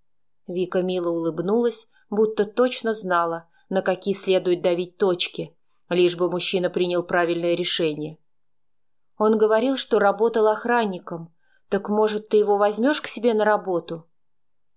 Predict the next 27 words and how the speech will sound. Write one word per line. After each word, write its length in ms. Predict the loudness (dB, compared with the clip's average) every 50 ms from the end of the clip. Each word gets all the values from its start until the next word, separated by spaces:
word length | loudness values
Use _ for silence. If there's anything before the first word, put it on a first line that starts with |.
| _ _ _ -8
Игнат 440 | -6 -4 -2 0 0 0 0 0
застыл 500 | -2 -2 -4 -4 -4 -4 -2 -2 -2 -2
на 80 | -2 -4
секунду, 680 | -4 -6 -6 -8 -6 -4 -4 -4 -2 -2 -4 -6 -6 -8 _ _ _ _
пытаясь 420 | -2 -2 0 0 0 0 0 0 -2
переосмыслить 840 | 0 0 2 2 0 -2 -4 -4 -4 -4 -4 -4 -4 -4 -6 -6
просьбу. 640 | -4 0 0 0 0 0 -4 -8 -10 -12 -12 -14 _ _ _ _ _ _ _ _ _ _ _ _ -6
Нет, 440 | -4 -2 -2 -2 -2 -4 -6 -12 _ _ _ _ _ -6
она, 260 | -4 -2 -2 0 0
вероятно, 580 | 2 2 2 2 0 0 0 -2 -2 -2 -4
пошутила. 840 | -4 -4 -4 -4 -4 -4 -4 -4 -4 -2 -2 -2 -2 -2 -6 -8 -12 _ _ _ _ _ _ _ _ _ _ _
Брать 380 | -2 0 2 4 2 2 0 -4
к 60 | -8
себе 280 | -6 -4 0 0 0
в 80 | 0 0
дом 280 | 0 0 0 0 0 0
друга 300 | 0 0 0 0 -2 -2
Токарева — 720 | 0 0 0 0 0 0 -2 -2 0 -2 -4 -4 -8 -12 -16 _ _ _ _ _ _ _ _ _
то 160 | 0 2 4
еще 280 | 4 2 2 0 0 0
удовольствие. 880 | 0 0 0 0 0 0 0 -2 -2 -4 -8 -8 -8 -10 -10 -10 -14 _ _ _ _ _ _ _ _ _ _ _ _ _ _ _ _ _ _ _ _ _ _
"Ты 140 | -2 -2 -2
хоть 260 | 0 -2 -4 -6 -4
понимаешь, 560 | -4 -2 -2 0 0 0 0 0 0 0 0 -2
о 60 | -2
чем 220 | -2 -2 -4 -2
просишь? 680 | -2 0 0 0 0 -2 -6 -6 -6 -6 -6 -8 _